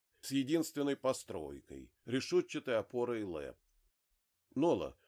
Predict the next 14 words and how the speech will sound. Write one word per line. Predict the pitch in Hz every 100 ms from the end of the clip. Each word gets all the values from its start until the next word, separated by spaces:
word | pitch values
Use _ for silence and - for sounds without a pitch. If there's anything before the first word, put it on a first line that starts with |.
| _
во | 104 127
время | 143 156 147
военной | 151 156 151 151
службы | - 156 143 90 90
тебе | 85 120 143
не | 151
приходилось | 147 135 139 139 185 160
встречать | - 120 127 151 131 98
доктора | 143 135 131 131 123
Роберта | 135 123 123 - 131
Седофа?» | - 117 82 71 69 - 71 64 _ _ _ _
наконец | 104 113 113 147
спросил | - 107 104 113 104
Зиг. | 87 69 55 -